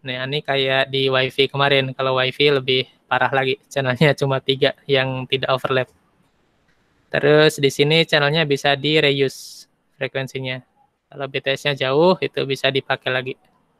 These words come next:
frekuensinya. Oke, ini kalau kalian lihat ada berapa nih frekuensinya? Tuh, dua, tiga, empat, lima, enam. Ada enam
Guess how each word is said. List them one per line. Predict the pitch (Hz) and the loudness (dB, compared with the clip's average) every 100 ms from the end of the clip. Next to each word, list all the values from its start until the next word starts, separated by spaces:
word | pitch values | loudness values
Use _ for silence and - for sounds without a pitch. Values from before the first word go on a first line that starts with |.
| _ | _
frekuensinya. | 131 131 131 131 127 123 _ _ _ _ _ _ _ _ _ _ _ _ _ _ _ _ _ _ _ | -6 -4 -6 -6 -8 -12 _ _ _ _ _ _ _ _ _ _ _ _ _ _ _ _ _ _ _
Oke, | - 135 | -4 -2
ini | 139 139 | -4 -2
kalau | 139 135 | -2 0
kalian | 135 135 135 | -2 -2 2
lihat | 143 156 | 2 2
ada | 143 135 139 143 143 147 143 - | 0 0 2 4 4 2 -2 -6
berapa | 143 131 - 127 | -4 -2 0 -4
nih | 127 - | -4 -8
frekuensinya? | 131 135 - 135 135 - _ _ - | -10 -10 -12 -10 -10 -14 _ _ -10
Tuh, | 139 135 | -6 -4
dua, | 135 131 | -4 -4
tiga, | 139 135 143 | -4 0 0
empat, | 143 139 143 - | 0 -2 -4 -2
lima, | 135 135 139 135 | -4 -2 -2 -2
enam. | 127 131 - _ _ _ _ _ _ _ _ _ _ - | -4 -6 -14 _ _ _ _ _ _ _ _ _ _ -8
Ada | 143 135 | -2 0
enam | 139 | 2